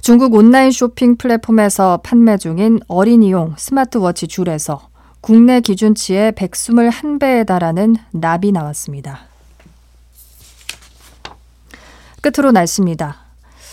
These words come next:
오늘은 전국에 비나 소나기가 내리겠고 천둥, 번개가 치는 곳도 있겠습니다. 예상 강수량은 서울, 인천, 경기 서부에 오에서 십 밀리미터, 그 외 전국에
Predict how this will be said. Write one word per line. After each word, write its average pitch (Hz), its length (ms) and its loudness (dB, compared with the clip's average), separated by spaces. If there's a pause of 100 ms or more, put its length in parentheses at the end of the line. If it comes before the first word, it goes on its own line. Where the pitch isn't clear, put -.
(220)
오늘은 254 340 4
전국에 233 400 0
비나 220 420 2
소나기가 240 680 0
내리겠고 165 720 -6 (280)
천둥, 311 420 -4
번개가 185 520 -2
치는 277 240 -2
곳도 190 260 -6
있겠습니다. 151 800 -12 (720)
예상 226 320 2
강수량은 220 800 0
서울, 277 540 -2
인천, 220 680 2
경기 175 360 -6
서부에 180 520 -6
오에서 180 360 -4
십 233 160 -2
밀리미터, 202 720 -4 (180)
그 180 120 -2
외 196 120 2
전국에 185 500 -2